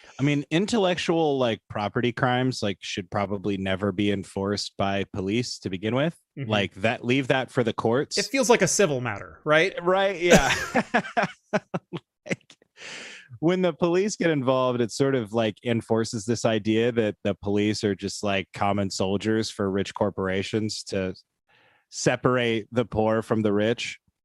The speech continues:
Speaker 1: Um, which opens up its own whole bag of work. So again,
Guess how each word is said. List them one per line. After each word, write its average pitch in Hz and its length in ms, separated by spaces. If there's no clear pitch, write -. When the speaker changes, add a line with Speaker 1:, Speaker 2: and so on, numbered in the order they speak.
Speaker 1:
Um, 104 600
which 156 180
opens 196 360
up 160 100
its 151 140
own 139 180
whole 131 180
bag 117 240
of 110 60
work. 117 160
So 139 240
again, 131 460